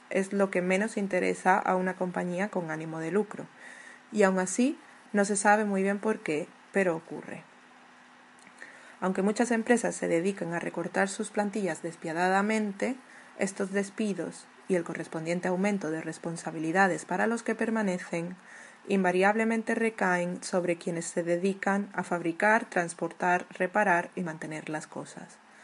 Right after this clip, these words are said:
Debido a una extraña metamorfosis que nadie es capaz de explicar, la cantidad de administrativos asalariados parece seguir en expansión.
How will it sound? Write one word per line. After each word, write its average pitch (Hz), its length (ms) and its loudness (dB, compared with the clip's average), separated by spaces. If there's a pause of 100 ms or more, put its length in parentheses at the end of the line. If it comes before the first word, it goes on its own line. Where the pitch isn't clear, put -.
(540)
Debido 180 340 4
a 175 40 2
una 170 120 2
extraña 185 440 0
metamorfosis 170 840 -2
que 170 120 -2
nadie 175 260 2
es 175 80 0
capaz 214 360 0
de 226 80 2
explicar, 202 540 2 (360)
la 196 80 4
cantidad 196 400 4
de 214 100 2
administrativos 214 800 2
asalariados 185 840 2
parece 175 360 -2
seguir 175 320 -2
en 220 120 0
expansión. 170 680 -6